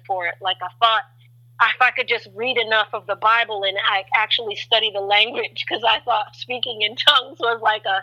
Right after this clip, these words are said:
Spanish or like a, you know, Portuguese. I was like, "I'm very,"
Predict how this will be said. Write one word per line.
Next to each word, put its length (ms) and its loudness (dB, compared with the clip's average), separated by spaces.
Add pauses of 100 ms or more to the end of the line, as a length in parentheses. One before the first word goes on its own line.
Spanish 640 2
or 140 -4
like 260 0
a, 180 -8 (640)
you 120 0
know, 240 -2
Portuguese. 840 -2
I 60 2
was 100 -4
like, 180 -2
"I'm 220 0
very," 200 4